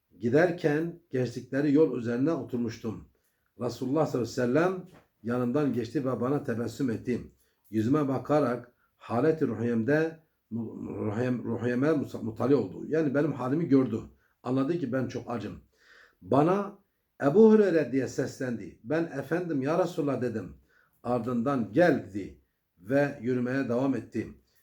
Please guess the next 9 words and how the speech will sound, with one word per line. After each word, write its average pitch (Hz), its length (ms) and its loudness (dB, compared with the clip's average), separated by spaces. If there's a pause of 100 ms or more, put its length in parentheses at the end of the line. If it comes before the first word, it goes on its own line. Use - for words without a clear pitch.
(160)
Ben 147 340 2
de 123 280 -2
peşinden 131 500 0
gittim. 113 440 -6 (420)
Hazreti 165 320 0
Peygamber 151 720 2
hane-i 135 400 -2
saadetine 127 580 -4
girdi. 123 640 -2